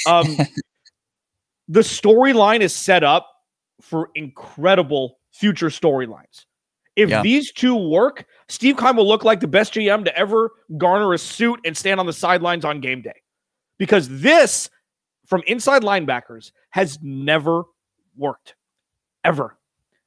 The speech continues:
Speaker 1: The height, the attributes, everything. It hasn't worked ever in the history of the N F L. So if he can somehow figure out a way to get these two guys together, get their strengths together, allow them to,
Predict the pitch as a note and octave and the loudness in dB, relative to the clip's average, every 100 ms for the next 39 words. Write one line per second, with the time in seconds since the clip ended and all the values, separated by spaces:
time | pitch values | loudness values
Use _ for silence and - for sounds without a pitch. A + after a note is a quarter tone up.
0 | _ D3+ C#3 F#3+ A#3 B3+ - _ _ - | _ -6 -2 0 0 -2 -12 _ _ -6
1 | D#3+ - F#3+ A#3 A3 G#3+ A3+ - - G#3+ | -4 0 -2 -2 -4 -4 -4 -6 -4 -2
2 | B3+ A3 D#3 A#2+ _ - C#4 C#4 B3+ B3+ | 0 -2 -6 -8 _ 2 4 2 0 2
3 | D#4 B3+ - _ - C#4+ A3+ D3 - - | 2 2 -4 _ -2 0 2 -2 -6 -4
4 | B3 A#3+ C4 C4+ C4+ B3+ A#3+ A#3+ A#3+ B3 | -2 -2 -4 -4 -2 -2 -2 -2 -2 2
5 | A#3 C#3 - - A3 F#3+ E3+ - C#4 C4+ | 2 0 -10 -6 0 0 -2 -6 -6 -6
6 | A3 - A3 B3+ G#3 E3+ - G3+ B3 A3+ | -10 -6 -4 -2 -2 -4 -4 -4 0 0
7 | G#3 F3+ D3 F3 G3 A3 A#3 G#3+ G3+ - | 0 -2 -2 -4 -4 -10 -6 -4 -4 -4
8 | F3 C#3 A2+ A2+ _ _ _ _ D3+ G#3+ | -8 -8 -8 -18 _ _ _ _ 0 0
9 | G#3+ A3+ - G3 G#3 - G3 E3 B2 A#2 | 4 2 2 -2 -2 -4 0 0 0 -6
10 | - _ - D#3+ E3 G3+ A3 G#3 F#3 E3 | -12 _ -4 0 4 4 2 0 0 2
11 | D3 | 2